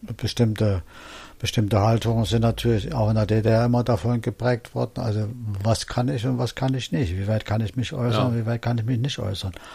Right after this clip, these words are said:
Speaker 1: Oder siehe Doppel-, Doppelleben, ja. Zu Hause gucke ich natürlich Westfernsehen, aber im Betrieb sage ich nicht, was ich da gesehen habe oder was da meine Meinung ist. Oder in der Schule,
Speaker 2: Hm.
Speaker 1: ja, diese,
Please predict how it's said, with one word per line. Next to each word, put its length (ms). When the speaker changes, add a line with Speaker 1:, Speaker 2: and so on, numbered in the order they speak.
Speaker 1:
Oder 240
siehe 320
Doppel-, 480
Doppelleben, 600
ja. 440
Zu 180
Hause 260
gucke 180
ich 60
natürlich 400
Westfernsehen, 680
aber 260
im 120
Betrieb 380
sage 360
ich 140
nicht, 200
was 140
ich 60
da 140
gesehen 340
habe 200
oder 140
was 120
da 120
meine 260
Meinung 420
ist. 120
Oder 220
in 80
der 120
Schule, 480
Speaker 2:
Hm. 200
Speaker 1:
ja, 280
diese, 460